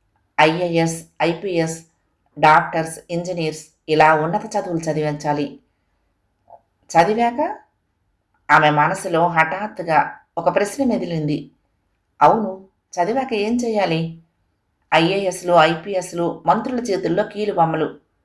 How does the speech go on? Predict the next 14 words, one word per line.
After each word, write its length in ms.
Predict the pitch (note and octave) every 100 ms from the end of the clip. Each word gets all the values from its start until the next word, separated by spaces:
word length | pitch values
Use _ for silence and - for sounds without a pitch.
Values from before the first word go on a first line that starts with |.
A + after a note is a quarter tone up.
| _ _ _ D3
వాళ్ళు 220 | D3+ D3+
ఎలా 180 | D#3+ G3
చెప్తే 220 | G#3+ G#3+ B3
అలా 220 | G#3 G3
ఉండాలి. 500 | F#3 G3+ F#3+ F3+ - _ _ _ _ -
సొంత 340 | - G3 A#3+
నిర్ణయాలు 500 | A#3 G3 G3 G3 A#3
తీసుకోకూడదు, 840 | A#3+ G3+ - F#3+ F3+ D#3+ E3 - - _ _ _
సొంత 300 | - - G#3+
ఆలోచనలు 500 | F3 G#3+ A3+ G#3+ G3
చేయకూడదు, 720 | F3+ E3+ E3 E3+ E3 D#3+ - _ _ _ -
సొంత 220 | - C3+
ప్రణాళికలు 640 | D#3 D#3+ D#3 G3+ A#3+ A#3 G3
వేయకూడదు. 640 | F#3+ F#3 F3+ E3+ -